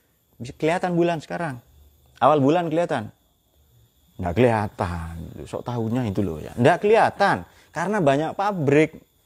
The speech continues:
Itu langit sudah kotor. Zaman dulu kelihatan. Naik ke bukit kelihatan semua. Sekarang nggak ada. Maka butuh alat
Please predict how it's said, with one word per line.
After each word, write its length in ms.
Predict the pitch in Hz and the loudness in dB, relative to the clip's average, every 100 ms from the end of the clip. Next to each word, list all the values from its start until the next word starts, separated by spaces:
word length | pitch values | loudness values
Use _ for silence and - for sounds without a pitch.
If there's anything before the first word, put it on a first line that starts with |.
| - | -8
Itu 160 | 165 | -2
langit 320 | 190 190 208 190 | -2 0 0 2
sudah 240 | 175 156 | 2 4
kotor. 320 | 180 170 143 | 2 0 2
Zaman 320 | 120 113 113 | 2 0 0
dulu 240 | 101 107 151 | -2 -4 -4
kelihatan. 640 | 170 196 220 180 180 185 _ _ - | -6 -6 -6 -8 -8 -10 _ _ -10
Naik 240 | 190 190 | -4 2
ke 20 | |
bukit 320 | 165 151 185 - | 2 2 0 2
kelihatan 320 | 214 247 233 | 2 2 0
semua. 320 | 214 175 165 - _ _ _ _ _ _ _ | -4 -8 -10 -18 _ _ _ _ _ _ _
Sekarang 320 | - 180 202 202 | -18 -10 -6 -4
nggak 160 | 202 185 | -2 -2
ada. 240 | 180 185 - _ | -4 -6 -14 _
Maka 240 | 110 117 | -4 -2
butuh 320 | 165 110 104 131 | 0 0 0 -6
alat 400 | 156 165 180 | -8 -6 -6